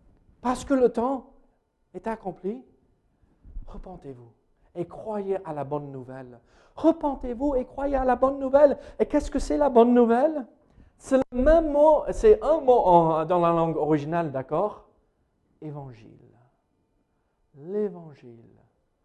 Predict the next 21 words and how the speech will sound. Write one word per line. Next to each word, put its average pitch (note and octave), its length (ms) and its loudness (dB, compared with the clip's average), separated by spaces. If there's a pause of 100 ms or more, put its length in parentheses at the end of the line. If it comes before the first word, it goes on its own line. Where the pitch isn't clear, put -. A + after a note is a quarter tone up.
(580)
La F3+ 100 -4
bonne B3 480 6
nouvelle A#3+ 640 6
de G3+ 140 10
Jésus-Christ, G#3+ 960 0 (380)
la G#3+ 120 0
bonne C4 320 6
nouvelle B3+ 380 4
de A3+ 80 4
la A3 160 2
mort, B3 680 6 (140)
l'ensevelissement B3 800 0
et - 20 2
la A3+ 160 -2
résurrection B3+ 800 -2
de A#3+ 100 2
notre A3+ 360 -2
Sauveur A3+ 480 -4
et F#3+ 40 -6
Seigneur A3 360 -8
Jésus-Christ. G3 760 -8